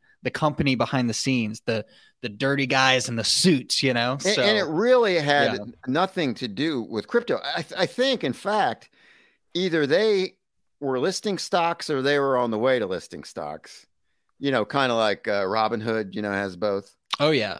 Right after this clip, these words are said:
Speaker 1: Uh-huh.
Speaker 2: And I think eToro
Speaker 1: eToro, yeah,
Speaker 2: has
Speaker 1: started
Speaker 2: both.
Speaker 1: doing stuff. Yeah.
Speaker 2: So, again, it's not the underlying, i-, i-, i-, if that were to happen, I mean, the eToro or, or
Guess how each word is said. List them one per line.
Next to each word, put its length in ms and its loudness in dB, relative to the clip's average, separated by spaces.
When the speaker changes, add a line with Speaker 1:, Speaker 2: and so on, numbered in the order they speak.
Speaker 1:
Uh-huh. 240 0
Speaker 2:
And 260 2
I 100 0
think 160 0
eToro 520 2
Speaker 1:
eToro, 480 2
yeah, 160 0
Speaker 2:
has 180 2
Speaker 1:
started 200 2
Speaker 2:
both. 80 -2
Speaker 1:
doing 140 -10
stuff. 300 -8
Yeah. 240 -6
Speaker 2:
So, 400 2
again, 580 0
it's 220 -4
not 300 -2
the 140 2
underlying, 560 0
i-, 20 -8
i-, 720 -10
i-, 140 -2
if 260 -2
that 380 0
were 140 0
to 60 0
happen, 480 0
I 20 -4
mean, 240 -2
the 180 -4
eToro 420 2
or, 360 0
or 240 -8